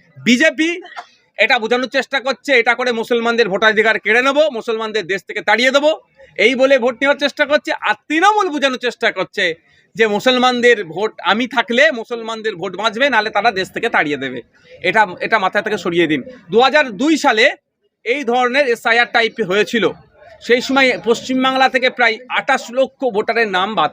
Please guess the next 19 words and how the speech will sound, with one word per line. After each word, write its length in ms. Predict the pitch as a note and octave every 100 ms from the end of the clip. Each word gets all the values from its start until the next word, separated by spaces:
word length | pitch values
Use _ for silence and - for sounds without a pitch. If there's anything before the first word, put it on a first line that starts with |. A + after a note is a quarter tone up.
| -
পড়েছিল। 380 | C#3 C3 B2+ A2 - - - _ _ - -
তো 60 |
আমাদের 400 | F3+ G#3+ C#4 D#4+
লক্ষ্য 260 | D#4 D4 E4
রাখতে 300 | E4+ - E4+
হবে, 180 | E4 F4+ G#4 _ _ _ _ _ -
অবৈধ 440 | A3 C4 D#4 D#4+
ভোটারকে 560 | E4 B3+ C4+ D#4 D4+ D#4
যেমন 300 | C4 C4 C4+
বাদ 220 | G3 A3
দেব, 220 | G3+ C4+ D#4 F4 _ - _ -
সাথে 320 | C#4 C#4+ E4
সাথে 280 | D4 C#4+ G3+
বৈধ 340 | D3 A#3 A#3+
ভোটার 380 | C#4+ A3 B3+ B3
না 200 | A#3+ A3
একটা 240 | - B3
বাদ 240 | F#3+ F3 B2+
যায়। 240 | C#3+ C3